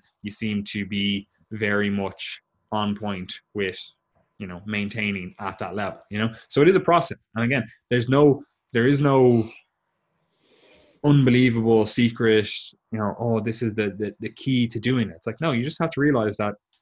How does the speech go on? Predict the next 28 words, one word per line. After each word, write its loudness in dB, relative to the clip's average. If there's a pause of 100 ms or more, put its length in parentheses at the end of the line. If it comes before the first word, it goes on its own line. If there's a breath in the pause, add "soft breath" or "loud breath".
(720)
it's -4
gonna 0
be 2
a 0
process, -2
again, -2
of -12
finding 0
where 0
that, -4 (160)
that -6
maintenance -6
level -6
is. -4
You -8
know, -4
yeah, -2
it -6
does 0
fluctuate. 0 (240 soft breath)
It's -20
a 0
little 4
bit 0
hard -2
to -4
interpret, -2 (280 soft breath)
but 2